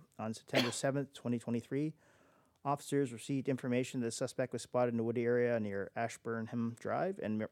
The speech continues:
Mariah Street. Uh, police said the emergency response team remotely piloted a aircraft system unit, <coughs> officers from the investigation services unit, and O P P K nine unit attended the area. On arrival, the p-,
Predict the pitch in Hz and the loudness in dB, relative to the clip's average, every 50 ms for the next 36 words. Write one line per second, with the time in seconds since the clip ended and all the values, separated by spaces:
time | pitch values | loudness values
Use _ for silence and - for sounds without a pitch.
0 | _ - 117 110 98 104 117 139 151 - - - - 131 143 156 - - - _ | _ -4 -4 -2 -2 0 0 -2 -2 -4 -8 -8 -6 -6 -6 -6 -8 -12 -20 _
1 | - - 98 98 101 98 98 104 - _ _ _ _ _ _ _ _ _ _ _ | -6 -2 0 0 2 2 0 -2 -4 _ _ _ _ _ _ _ _ _ _ _
2 | _ - 131 131 - - 131 127 131 131 139 143 151 139 - 143 131 117 - - | _ -6 -4 -4 -2 -2 0 2 2 4 4 4 2 0 -2 -4 -6 -6 -6 -2
3 | 147 143 151 147 - - 160 156 156 160 160 156 - _ - 123 120 120 123 135 | -2 0 0 -2 -2 -2 0 0 0 0 -2 -4 -6 _ -4 0 2 4 4 4
4 | 135 - 147 143 139 127 120 - - - - 123 127 131 123 110 87 87 - - | 4 2 2 2 2 2 0 -4 -6 -6 -2 2 2 4 2 2 0 -2 -2 0
5 | 135 143 151 - 151 135 123 - - 135 123 - - 127 120 131 151 147 143 165 | 2 2 2 2 2 0 0 0 -2 -6 -6 -2 0 0 2 4 4 4 4 2
6 | - - - - - 123 123 131 - - 147 139 131 - 127 123 123 117 110 110 | 0 -2 -6 -8 -2 0 0 0 0 0 -2 -2 -2 -2 -2 0 0 2 2 2
7 | 127 127 - - 127 127 127 135 - 135 123 - - 135 135 131 - 127 113 - | 0 -2 -2 -2 -2 0 0 0 -2 -4 -4 -2 -2 -2 -4 -4 -6 -8 -6 -2
8 | 127 127 131 - - - 113 113 113 110 - - _ - 135 127 - 139 117 117 | 0 0 0 0 -2 -4 -4 -2 -2 -4 -6 -8 _ 0 0 0 0 -2 -4 -2
9 | 135 127 127 - - 135 131 127 123 123 127 123 123 123 - - 127 127 113 110 | -2 -4 -4 -2 -2 0 2 2 2 2 2 2 0 -2 -2 -4 -4 -4 -2 -2
10 | 123 123 117 127 131 131 139 139 - _ _ _ _ _ _ _ _ _ _ - | 0 0 0 2 0 0 -2 -4 -6 _ _ _ _ _ _ _ _ _ _ -2
11 | 123 131 131 127 135 143 147 151 160 156 151 135 127 113 - - | 0 2 4 6 8 8 8 8 6 6 6 6 4 0 -2 -4